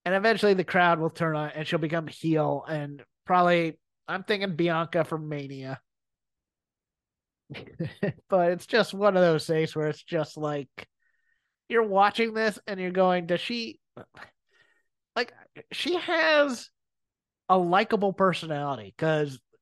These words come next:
again, I, I point this out, when Steve Austin was doing that, uh, bad T V show on U S A, she was a guest on there. She's one of the best guests they had.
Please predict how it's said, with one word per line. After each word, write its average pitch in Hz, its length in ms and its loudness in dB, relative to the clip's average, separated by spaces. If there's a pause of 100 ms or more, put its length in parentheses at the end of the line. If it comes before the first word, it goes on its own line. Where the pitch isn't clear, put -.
(140)
again, 190 340 0
I, 180 140 0
I 180 100 0
point 220 220 -4
this 170 140 -2
out, 180 160 2
when 175 140 -4
Steve 226 320 -4
Austin 175 340 0
was 151 140 -4
doing 170 260 -2
that, 147 300 -6
uh, 135 260 -6 (920)
bad 160 360 0
T 160 180 -2
V 151 140 -2
show 147 220 -2
on 139 120 -8
U 143 180 -4
S 127 200 -10
A, 139 200 -6
she - 180 -8
was 233 120 0
a 160 60 -2
guest 156 360 -6
on 143 100 -6
there. 135 160 -12
She's 240 200 -6
one 415 100 0
of 381 60 -4
the 156 200 -2
best 170 280 -2
guests 156 240 -4
they 139 140 -8
had. 113 400 -12